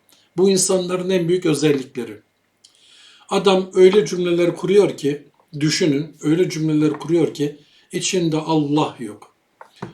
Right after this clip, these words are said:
Muhammed, Muhammed, Muhammed. Allah ikinci planda. Sen Muhammed'i sev, gerisi kolay. Sen Muhammed ne diyorsa yap, gerisi kolay.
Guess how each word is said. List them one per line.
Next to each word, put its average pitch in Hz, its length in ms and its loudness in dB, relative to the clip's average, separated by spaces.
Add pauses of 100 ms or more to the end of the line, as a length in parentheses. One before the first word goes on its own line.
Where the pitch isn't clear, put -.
(140)
Muhammed, 165 680 -2
Muhammed, 151 680 -2
Muhammed. 123 560 -10 (640)
Allah 160 440 0
ikinci 147 440 -2
planda. 107 500 -16 (440)
Sen 190 240 2
Muhammed'i 170 540 -2
sev, 190 240 0
gerisi 151 440 -2
kolay. 117 300 -8 (560)
Sen 180 260 0
Muhammed 165 500 -2
ne 156 180 -4
diyorsa 151 300 0
yap, 170 180 0 (240)
gerisi 143 400 -2
kolay. 104 280 -14